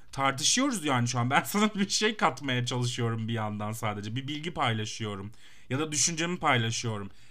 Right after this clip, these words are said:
Bir gerçeklik paylaşıyorum. O, bu. Genel olarak şeye de çok eğilimliyiz. Beğenmediğimiz bir şey söylendiğinde, "Ha, okey, hmm, okey, sen en iyisisin." falan <laughs> deyip aşağılama yöntemi de yine mesela.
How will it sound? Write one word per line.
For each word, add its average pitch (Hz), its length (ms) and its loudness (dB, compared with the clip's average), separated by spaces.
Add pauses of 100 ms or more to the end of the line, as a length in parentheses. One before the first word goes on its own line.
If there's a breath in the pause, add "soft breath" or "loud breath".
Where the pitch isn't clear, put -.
(100)
Bir 131 100 -4
gerçeklik 156 560 2
paylaşıyorum. 113 640 0
O, 135 300 -2
bu. 131 180 2 (420 loud breath)
Genel 147 340 2
olarak 247 340 2
şeye 180 340 2
de 175 120 0
çok 131 340 -4
eğilimliyiz. 113 920 0 (320 soft breath)
Beğenmediğimiz 147 1120 0
bir 139 140 2
şey 185 280 2
söylendiğinde, 127 1300 2 (440 soft breath)
"Ha, 180 200 6
okey, 147 520 0 (140)
hmm, 143 300 -4
okey, 135 340 -4
sen 139 200 0
en 135 140 0
iyisisin." 120 640 -2 (240)
falan 147 440 -2
<laughs> - 0 -
deyip 131 260 -2
aşağılama 113 640 2
yöntemi 104 520 -6
de 98 60 -6
yine 98 360 -6
mesela. 101 540 -8